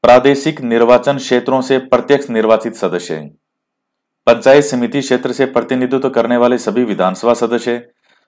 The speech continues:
पंचायत समिति क्षेत्र की सभी ग्राम पंचायतों के सरपंच,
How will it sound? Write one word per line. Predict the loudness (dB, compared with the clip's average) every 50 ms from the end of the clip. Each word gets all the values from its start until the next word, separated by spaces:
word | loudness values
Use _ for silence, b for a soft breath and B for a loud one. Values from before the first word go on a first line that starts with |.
| _ _
पंचायत | 0 0 2 4 4 4 4 4
समिति | 2 -2 -4 -4 -4 -4 -4 -6
क्षेत्र | -4 -2 -2 -2 0 -2 -4
की | -4 -4 -6 -8 -8 -10 -16 -20 _ _ _ _ _ _ _ _ _ _ _ _ _ _ _ _ -10
सभी | -4 -2 0 2 2 0
ग्राम | 2 2 2 4 2 2
पंचायतों | 0 -2 -2 0 0 0 0 0 -2 -4
के | -2 -4
सरपंच, | -2 -2 -2 -2 -2 -4 -8 -8 -10 -14